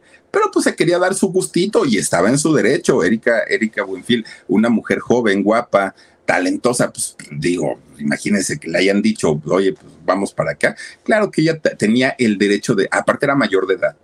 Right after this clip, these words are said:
entonces ella pudo haber dicho, "Sí voy o no voy", y lo hizo sabiendo a dónde iba, lo disfrutó y hasta ahí quedó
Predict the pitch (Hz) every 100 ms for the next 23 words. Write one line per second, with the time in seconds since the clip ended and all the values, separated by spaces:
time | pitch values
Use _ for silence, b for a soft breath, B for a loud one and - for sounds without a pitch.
0 | _ B B - 113 107 110 110 - 98
1 | 104 - 104 101 101 98 - 98 - 117
2 | 131 165 - 95 95 101 113 180 190 113
3 | 101 95 120 139 - - 87 82 90 107
4 | 117 - 80 85 107 98 107 135 147 B
5 | B - 92 90 131 202 92 - 110 -
6 | 190 - 107 92 - - 95 120 127 156
7 | 185